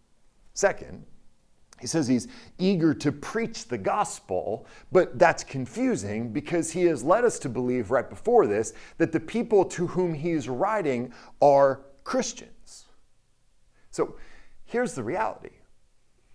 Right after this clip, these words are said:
The gospel is for all people all the time. We never get past it. We never get to a place where we don't need it anymore.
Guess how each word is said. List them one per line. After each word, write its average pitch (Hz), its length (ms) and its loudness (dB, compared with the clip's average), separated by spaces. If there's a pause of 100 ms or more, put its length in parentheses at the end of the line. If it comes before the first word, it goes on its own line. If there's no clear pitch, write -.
(920)
The 127 80 -2
gospel 160 760 0
is 151 220 0
for 139 280 2 (100)
all 170 300 6
people 117 880 -4 (500)
all 170 800 8
the 139 180 4
time. 147 400 -8 (840)
We 156 180 2
never 190 380 4
get 180 240 2
past - 340 -4
it. - 200 -18 (600)
We 175 160 6
never 202 280 6
get 196 180 4
to 185 120 4
a 180 40 6
place 185 460 2
where 175 140 8
we 175 260 2
don't 175 420 6 (260)
need 170 360 6
it 113 260 0 (220)
anymore. 104 580 0